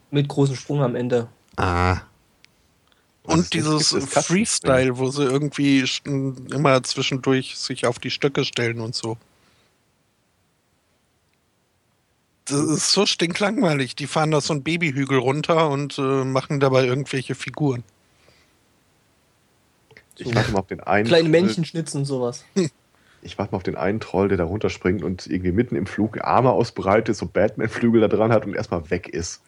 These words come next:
Speaker 1: So einfach übers Stadion drüber gesprungen. <laughs>
Speaker 3: Ja, da gibt's bestimmt ein Reglement gegen.
Speaker 1: Ja, gibt's. Äh, die haben ja sogar bei der, also, äh, wie viel größer die Kleidung sein darf, dass sich da nicht zu viel Luft drin verfängt und, also, die haben da ganz, ganz kuriose Regeln.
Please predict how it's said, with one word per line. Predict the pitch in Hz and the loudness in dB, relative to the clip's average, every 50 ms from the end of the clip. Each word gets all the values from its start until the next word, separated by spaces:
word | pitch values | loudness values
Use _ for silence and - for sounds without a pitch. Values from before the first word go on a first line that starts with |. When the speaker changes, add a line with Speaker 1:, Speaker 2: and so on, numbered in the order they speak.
| _ _ _ _ _ _ _ _ _ _ 156 143 139 - 123 - - - - - _ _ _ _ _ _ _ _ _ _ _ _ _ _ _ _ _ _ | _ _ _ _ _ _ _ _ _ _ -18 -14 -10 -10 -10 -10 -10 -12 -16 -18 _ _ _ _ _ _ _ _ _ _ _ _ _ _ _ _ _ _
Speaker 1:
So | - - - | -14 -6 -2
einfach | 135 139 - - 143 | -2 -2 2 2 2
übers | 143 135 131 143 - | 2 2 0 -2 -4
Stadion | - - 135 139 139 - 135 139 | -2 0 0 0 0 -2 -4 -4
drüber | - 151 135 131 139 | -4 -4 -4 -4 -2
gesprungen. | 139 139 139 - - - - 135 139 143 185 196 - - 285 - | -2 -2 -2 -2 -6 -6 -4 -2 -2 0 -2 -4 -4 -4 -8 -10
<laughs> | - _ - | -10 _ 2
Speaker 3:
Ja, | 147 147 131 127 - _ _ _ - | 4 4 4 2 -2 _ _ _ -4
da | 127 | -2
gibt's | 143 147 - | -2 -2 -2
bestimmt | 120 117 - 143 127 120 | -4 -2 -2 -2 -2 0
ein | 113 | 0
Reglement | 113 107 113 107 104 110 113 110 | 0 0 0 0 0 0 0 0
gegen. | 98 92 107 90 95 - _ _ _ _ _ _ - - - - | 0 0 0 -2 -4 -12 _ _ _ _ _ _ -18 -16 -8 0
Speaker 1:
Ja, | 160 160 151 160 156 | 2 4 4 4 2
gibt's. | - 165 143 147 - - - - _ _ - | 0 -2 -4 -4 -10 -16 -18 -20 _ _ 0
Äh, | 147 147 139 | 2 2 2
die | 143 143 131 131 | 2 2 0 2
haben | 151 185 | 2 2
ja | 202 | 0
sogar | 202 220 202 208 190 | 0 -2 -2 -2 -2
bei | 185 - 156 156 | -2 -2 -2 -2
der, | 160 151 151 151 143 131 - | 0 -2 0 0 -2 -2 -2
also, | - 123 123 - 135 139 123 - - 117 | -4 -6 -6 -6 -8 -8 -8 -8 -10 -10
äh, | 123 139 | -10 -8
wie | 139 131 | -8 -8
viel | 131 - - 165 175 | -6 -2 -2 -2 -2
größer | 170 - - 160 160 - 165 147 | -2 -2 -2 -2 -2 -2 -2 -6
die | 147 151 | -6 -8
Kleidung | - - - 165 - 165 202 233 214 208 | -6 -6 -4 0 0 2 4 4 2 2
sein | 202 202 190 190 185 | 2 2 2 2 2
darf, | 180 175 175 180 180 - - | 2 2 2 2 2 0 -4
dass | 156 147 147 | -6 -6 -4
sich | 147 143 - | -6 -6 -4
da | 160 151 | -4 -4
nicht | 151 147 - - | -4 -6 -6 -6
zu | - 196 214 202 | -2 0 0 0
viel | - - 185 185 175 | 0 0 0 2 4
Luft | 180 202 202 - - - - - | 4 2 2 0 -6 -14 -6 -2
drin | 175 180 170 | -2 -2 0
verfängt | - 151 143 143 - 160 165 170 175 170 170 165 165 156 | 0 -4 -4 0 0 2 2 2 2 0 0 0 -2 -2
und, | - - 156 147 151 147 147 147 143 139 | -4 -4 -2 0 0 0 2 2 0 0
also, | - 139 135 139 | -2 -4 -6 -4
die | - 135 | -2 0
haben | 139 151 | 0 2
da | 156 147 | 0 2
ganz, | 143 143 160 - | 0 0 0 0
ganz | 151 143 143 143 | 0 -2 -2 -2
kuriose | - 151 147 143 143 156 160 156 139 | -4 -2 2 2 4 4 2 2 0
Regeln. | 147 156 156 135 131 - | 2 2 2 0 -2 -4